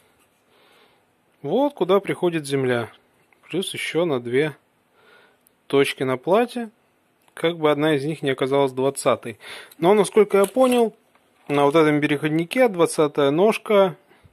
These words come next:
с питанием не соединяется, так что короткого замыкания быть не должно.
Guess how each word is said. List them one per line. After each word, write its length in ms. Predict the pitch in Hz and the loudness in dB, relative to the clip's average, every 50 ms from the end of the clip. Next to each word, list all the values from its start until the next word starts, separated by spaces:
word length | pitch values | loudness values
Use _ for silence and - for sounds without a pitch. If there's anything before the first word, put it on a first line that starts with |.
| _ _ _ - - - - - - _ _ _ _ | _ _ _ -20 -20 -20 -20 -20 -20 _ _ _ _
с 140 | - - - | -14 -12 -12
питанием 760 | - - 165 147 - 170 180 175 170 165 165 156 139 127 123 | -10 -10 -4 2 4 4 4 4 4 2 2 2 0 0 0
не 200 | 127 139 160 180 | 2 2 2 2
соединяется, 760 | 175 - 170 147 139 139 139 135 139 135 127 117 - - 123 | 2 0 0 0 0 0 0 2 2 2 0 0 -4 -6 -4
так 160 | - 113 - | -4 -6 -6
что 140 | - - 123 | -6 -10 -8
короткого 440 | - - 139 143 143 - - 147 135 | -4 0 0 0 0 -2 -4 -6 -4
замыкания 600 | 120 127 131 131 131 - 175 185 185 175 143 127 | -2 -2 -2 -2 0 0 2 2 2 2 0 -2
быть 240 | 117 123 131 - - | -2 -4 -6 -4 -6
не 80 | 147 | -6
должно. 520 | 131 123 127 127 123 120 123 113 107 101 | -4 -2 -2 -2 -4 -6 -8 -10 -10 -12